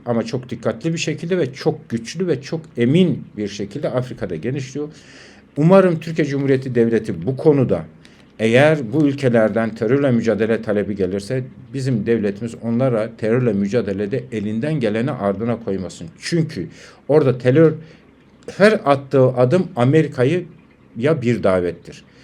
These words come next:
O terörü eğer Türkiye ve Rusya'da cidden, e, tırnak içerisinde adam gibi davranıp tam anti terör faaliyette bu ülkelere yardımcı olursa Amerika Birleşik Devletleri ve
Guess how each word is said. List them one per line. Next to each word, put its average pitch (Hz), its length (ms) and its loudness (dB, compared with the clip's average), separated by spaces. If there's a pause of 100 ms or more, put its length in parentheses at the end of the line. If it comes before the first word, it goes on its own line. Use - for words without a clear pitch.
(260)
O 202 180 2
terörü 139 420 4
eğer 127 340 4
Türkiye 123 480 -2
ve 98 160 2
Rusya'da 123 580 2 (480)
cidden, 123 480 0 (220)
e, 90 280 -2 (680)
tırnak 120 320 0
içerisinde 98 380 -2
adam 107 380 -2
gibi 104 240 -4
davranıp 95 440 -2
tam 113 280 -2 (300)
anti 127 280 0
terör 107 220 2
faaliyette 104 720 0 (380)
bu 131 160 2
ülkelere 107 420 2
yardımcı 113 500 2
olursa 131 460 -2 (1080)
Amerika 110 420 0
Birleşik 107 460 -2
Devletleri 92 600 0
ve 110 220 2